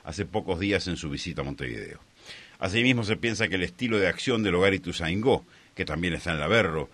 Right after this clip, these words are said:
se ha llevado al local del SER, donde se dispondrían reformas para otro tipo de rehabilitación de menores en conflicto con la ley. Podemos agregar aquí que anoche se abortaron dos fugas en la colonia Berro y en el último mes se hizo lo propio con otras siete intentos,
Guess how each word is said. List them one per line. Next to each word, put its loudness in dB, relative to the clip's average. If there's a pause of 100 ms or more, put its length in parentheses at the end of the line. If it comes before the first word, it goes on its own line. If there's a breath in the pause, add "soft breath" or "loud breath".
(160 loud breath)
se 0
ha 6
llevado 6
al 4
local 6
del 4
SER, 6
donde 2
se 0
dispondrían 2
reformas 0
para 4
otro 0
tipo 0
de 6
rehabilitación 4 (240 soft breath)
de 2
menores 2
en 0
conflicto -6
con -6
la -6
ley. -12 (680 soft breath)
Podemos 2
agregar 6
aquí 4
que 6
anoche 4
se 4
abortaron 4
dos 2
fugas -2
en -2
la 0
colonia 2
Berro 6
y 2
en 4
el 6
último 2
mes 2
se -2
hizo 0
lo 2
propio -2
con -2
otras -4
siete 0
intentos, -6